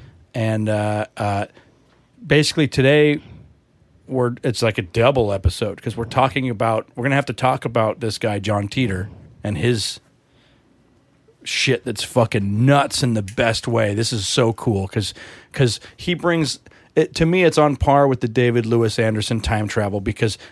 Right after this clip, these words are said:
new things are brought to light to me that, uh, in, in reference to John Titor that change time travel. And today there are some people that believe that Donald Trump is John Titor. <laughs> 'Cause John Titor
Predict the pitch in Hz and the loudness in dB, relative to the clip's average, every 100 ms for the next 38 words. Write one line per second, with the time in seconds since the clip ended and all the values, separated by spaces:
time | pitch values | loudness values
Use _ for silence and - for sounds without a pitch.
0 | - 127 165 165 156 139 131 113 117 110 | 0 6 6 6 4 4 4 4 2 0
1 | - 113 107 104 - - 117 123 123 98 | -2 -2 -2 -4 -6 -6 -2 2 0 -2
2 | 95 - _ _ - 98 107 98 - 101 | -8 -16 _ _ -8 -2 -2 -2 -2 -2
3 | 98 95 95 _ - 135 123 123 120 113 | -2 -6 -8 _ -6 0 0 2 0 2
4 | 113 - 107 - 101 107 98 113 101 92 | 0 -2 -6 -6 -4 -2 -2 0 0 -2
5 | - - - 107 - _ _ _ - - | -6 -18 -4 -2 -2 _ _ _ -6 0
6 | - 180 147 113 - 107 95 104 90 92 | 4 4 4 0 0 0 0 -4 -4 -8
7 | - - - - - 127 127 123 123 135 | -14 -20 -20 -12 -2 2 4 2 -2 -6
8 | - _ _ _ _ - 170 170 156 143 | -16 _ _ _ _ 2 6 6 6 4
9 | 131 - 120 131 127 120 117 117 120 117 | 4 2 0 0 0 2 2 0 0 2
10 | 120 107 110 - 117 113 113 - 123 95 | 0 -2 -4 -2 0 2 0 0 0 0
11 | - - - 107 - 98 92 - 95 78 | -4 -10 -6 -4 -2 -4 -4 -6 -6 -8
12 | - - - - 220 202 - _ _ _ | -14 -20 -8 -2 0 0 -4 _ _ _
13 | _ - - - - 151 151 180 185 190 | _ -16 -6 0 4 6 6 6 4 4
14 | 165 | 4